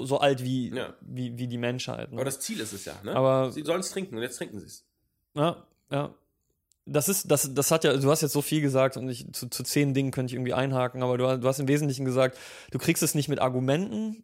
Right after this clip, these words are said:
Speaker 1: also nicht mit inhaltlichen Argumenten. Äh, es geht ja nicht darum, genau, was du gesagt hast, dass, dass, dass Leute das nicht verstehen, dass es gesunde Ernährung irgendwie gut für einen ist oder so, sondern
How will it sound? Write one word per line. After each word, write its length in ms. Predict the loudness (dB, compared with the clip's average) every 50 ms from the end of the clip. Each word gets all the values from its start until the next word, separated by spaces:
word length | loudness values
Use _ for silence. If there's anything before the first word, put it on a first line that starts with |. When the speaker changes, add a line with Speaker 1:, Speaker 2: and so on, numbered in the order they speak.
| _ -6
Speaker 1:
also 160 | -4 -2 0 0
nicht 180 | 0 0 0 0
mit 100 | 0 0
inhaltlichen 540 | 2 2 4 4 2 2 0 -2 -4 -2
Argumenten. 760 | 0 0 0 2 2 2 2 2 0 -2 -4 -6 -6 -6 -6 -10 -14 -20 -20 -20 -20 _ -2
Äh, 220 | 0 2 2 2 2 0
es 120 | -2 -2
geht 160 | 0 0 2
ja 80 | 2 2
nicht 160 | 2 2 2
darum, 340 | 2 2 4 2 0 0 -2
genau, 280 | 0 0 0 0 0 -2
was 120 | -2 0
du 60 | 0
gesagt 260 | 2 4 4 4 4
hast, 140 | 4 2 2
dass, 160 | 0 -2 0
dass, 220 | 0 -2 -2 -2 -6 -10 -8
dass 140 | -8 -6 0
Leute 240 | 2 2 2 2 2
das 140 | 0 0 -2
nicht 100 | -4 -4
verstehen, 540 | -4 -6 -6 -4 0 2 2 2 2 2
dass 160 | 0 -2 -2 -6
es 120 | -6 -6
gesunde 320 | -4 -4 -2 -2 -2 -4
Ernährung 300 | -4 -4 -6 -6 -6 -6
irgendwie 180 | -8 -8 -8 -8
gut 220 | -4 -4 -4 -4
für 160 | -6 -8 -8 -8
einen 200 | -6 -6 -6 -6
ist 160 | -8 -8 -8 -8
oder 220 | -6 -4 -4 -2
so, 200 | 0 0 0 0
sondern 320 | 0 -2 -4 -4 -6 -8